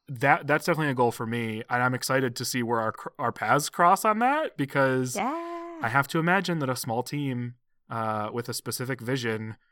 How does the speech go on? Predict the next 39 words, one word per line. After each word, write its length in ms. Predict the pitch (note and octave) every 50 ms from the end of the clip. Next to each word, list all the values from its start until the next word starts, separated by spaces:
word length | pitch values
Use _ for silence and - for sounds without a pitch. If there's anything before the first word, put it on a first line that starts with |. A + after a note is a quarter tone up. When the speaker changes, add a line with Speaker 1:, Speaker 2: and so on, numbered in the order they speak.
| _ _ _ _
Speaker 1:
who 320 | - B2+ B2 A#2+ A#2+ A2+
might 340 | G#2+ G#2+ A#2+ A#2+ C3+ C#3 A2
be 160 | B2 B2+ C#3
a 40 | B2+
team 380 | A#2+ - - C3+ C3+ C3+ C3 A#2
because 340 | A#2 A2+ - C3 B2 A2+ G#2+
they 460 | B2 A#2+ A#2+ A#2 A#2+ A#2+ A#2+ A#2+ A#2 _ _ _ _ _
feel 260 | _ - - A#2+ A#2 A2+
like 200 | A#2 A2+ A2 -
they've 200 | B2 A#2 A2+ -
been 140 | B2 A2+
pushed 260 | - - B2+ - - -
out 200 | G#2 A#2+ C3 B2+
of 160 | A#2+ A2 -
triple 340 | - C3 A#2+ - B2 A#2+ A#2+
A 440 | A#2 A#2 A2+ A2+ A2+ A#2 A#2 A#2+ B2+ -
spaces, 760 | - - - D#3 F3 F3 - B2+ A2+ A2 A2 A2 A2 - - _ _ _ _ _ _ _ _ -
um, 260 | B2 A#2 A2 A2 B2
will 120 | B2 B2
probably 460 | - - B2 A#2+ A#2+ A2+ A#2+ A#2 A#2+ - _ _ _ - A#2+
be 140 | A2 C3 C3+
making 320 | C3 B2+ B2 - - A#2+ A#2
more 180 | A2+ A2+ A2
responsible 520 | G#2+ G#2 - - A#2 A2 G#2 - - G#2+ G2+
games 280 | G#2 G2+ G2+ G2 G2 A2
anyway. 440 | G#2+ G#2 G2+ G2+ G2+ G2+ - - -
<laughs> 60 | - - - - - B3+ - - - - - - C#4+ - _ - D4 - _ _ _ - - - - - _ _ _ _
So 280 | - - B2 A2+ G#2+ G#2+
Speaker 2:
Yeah. 260 | G#2+ A2+ F3 E3+ E3 - _ _ -
Speaker 1:
that's, 280 | C3 B2+ B2+ - -
that's 220 | - C#3 C3 - -
definitely 300 | C#3 B2 B2+ B2 A#2 A2+
a 40 |
goal 200 | G#2 A2 A2 G#2+
for 120 | G2+ - A2
me. 240 | A2+ A2 A2 A2 G#2+ _ _ _ _ _ _ _ _ _ B3+ - G#3+
Speaker 2:
I 40 |
like 220 | G#3 F3+ F3+ - G3
it. 220 | E3+ E3 - -